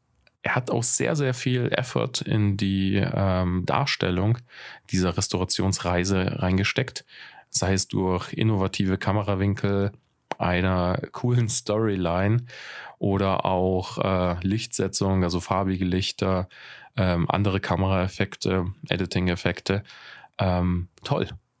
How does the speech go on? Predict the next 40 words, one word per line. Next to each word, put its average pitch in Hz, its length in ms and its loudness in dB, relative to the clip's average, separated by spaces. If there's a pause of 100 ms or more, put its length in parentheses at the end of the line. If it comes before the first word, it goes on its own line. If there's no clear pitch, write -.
(260)
Und 85 120 2
das 87 140 2
Beste, 151 600 0
und 85 160 2
das 82 180 0
muss 98 140 2
ich 87 80 0
sagen, 90 400 2
schätze 92 300 2
ich - 100 -8
sehr 101 220 2
an 107 120 2
dieser 104 240 0
Videoserie, 104 680 2 (600)
er 87 160 2
nimmt 101 280 2
sich - 240 0
selber 92 260 2
nicht 90 200 0
zu 90 100 -2
ernst 127 420 0
und 90 920 2 (140)
immer 98 180 2
mit 87 180 0
einer 82 160 0
Prise 78 380 0
Selbstironie. 71 800 -2 (500)
Schaut's 120 300 0
euch 107 180 -2
auf - 140 -2
jeden 113 100 2
Fall 90 160 -2
mal 80 100 0
an. 220 280 0 (400)
Link 110 320 2
wie 92 120 -2
gewohnt 98 580 0
in 87 180 2
die 78 120 2
Shownotes. 151 680 0